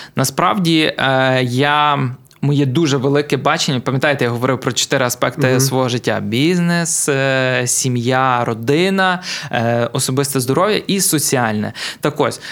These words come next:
Speaker 1: коли заповниться бізнес, е, ну, на відсотків, давайте так, ну, сорок хоча б
Speaker 2: Мгм.
Speaker 1: заповниться оця ячейка,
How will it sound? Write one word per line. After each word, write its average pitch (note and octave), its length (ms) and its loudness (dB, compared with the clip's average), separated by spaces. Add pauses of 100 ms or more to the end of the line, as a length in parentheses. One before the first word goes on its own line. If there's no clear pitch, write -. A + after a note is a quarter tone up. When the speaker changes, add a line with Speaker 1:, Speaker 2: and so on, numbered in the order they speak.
(140)
Speaker 1:
коли F3 440 2
заповниться D#3 840 0
бізнес, F3+ 720 -2
е, A#2 520 0
ну, F#3 220 0
на A#2+ 120 -2
відсотків, B2+ 480 -4
давайте A2+ 360 -4
так, F#2+ 180 -6 (260)
ну, A2+ 180 -6
сорок - 440 -2 (200)
хоча B2+ 200 0
б C3 40 2
Speaker 2:
Мгм. B2+ 120 -2 (120)
Speaker 1:
заповниться B2+ 580 -2
оця A2 380 -2
ячейка, B2 560 -4